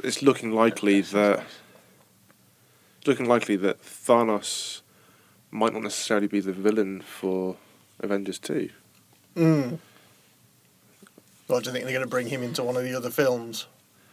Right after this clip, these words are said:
Speaker 3: as the baddie, or,
Speaker 1: Well,
Speaker 3: or save him till Phase Three?
Speaker 1: they'll either save him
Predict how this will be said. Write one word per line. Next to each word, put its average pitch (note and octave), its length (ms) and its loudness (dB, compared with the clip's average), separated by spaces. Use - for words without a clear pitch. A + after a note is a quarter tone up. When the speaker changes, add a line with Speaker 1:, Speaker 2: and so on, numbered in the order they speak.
Speaker 3:
as A#2 180 -10
the A#2+ 80 -10
baddie, A2+ 380 -10
or, - 100 4
Speaker 1:
Well, B2 300 10
Speaker 3:
or B2+ 120 4
save B2+ 300 2
him C3 140 -2
till B2 140 -6
Phase A#2+ 300 -2
Three? B2+ 320 -6
Speaker 1:
they'll C#3+ 120 10
either D#3+ 160 10
save D3+ 300 10
him C3+ 260 -4